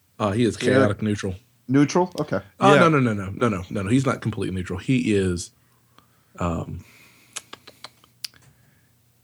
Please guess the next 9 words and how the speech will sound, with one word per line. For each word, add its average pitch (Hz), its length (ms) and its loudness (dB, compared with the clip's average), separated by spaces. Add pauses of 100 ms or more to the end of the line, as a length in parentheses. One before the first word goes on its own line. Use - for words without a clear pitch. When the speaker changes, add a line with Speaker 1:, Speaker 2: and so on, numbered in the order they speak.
(180)
Speaker 1:
uh, - 420 -12
Speaker 3:
I - 600 -20
mean 139 220 2
Speaker 1:
lawful. 113 800 2 (1000)
Speaker 2:
Lawful? 170 680 -2 (100)
Really? 120 280 4
Speaker 1:
Uh, 101 80 2
lawful 123 420 2
evil. 95 340 2